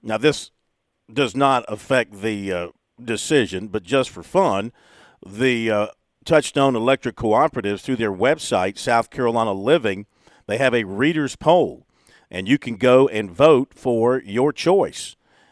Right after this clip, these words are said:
And that's all you have to do is go to their website, S C living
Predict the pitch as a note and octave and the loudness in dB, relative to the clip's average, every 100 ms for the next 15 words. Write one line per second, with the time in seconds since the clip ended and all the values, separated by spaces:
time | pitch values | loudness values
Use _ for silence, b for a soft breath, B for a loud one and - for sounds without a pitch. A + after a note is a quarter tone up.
0 | _ - G2+ G2+ G2+ F#2 E2 - - _ | _ -10 -6 -4 -6 -8 -12 -18 -20 _
1 | F#2 F2+ A#2 A#2+ A#2 - F#2 D3 D3+ E2+ | -14 -2 0 0 -2 -6 -2 2 2 2
2 | A#2+ C3 - C#3 C3 A2+ C3 B2+ B2+ G#2+ | 2 2 2 -2 -2 0 2 2 0 0
3 | D3+ C#3+ A#2 G#2+ - A#2 C#3 - C#3+ B2 | -2 0 0 0 -2 -2 -2 -2 -4 2
4 | D#3 C3 B2+ | 2 2 -4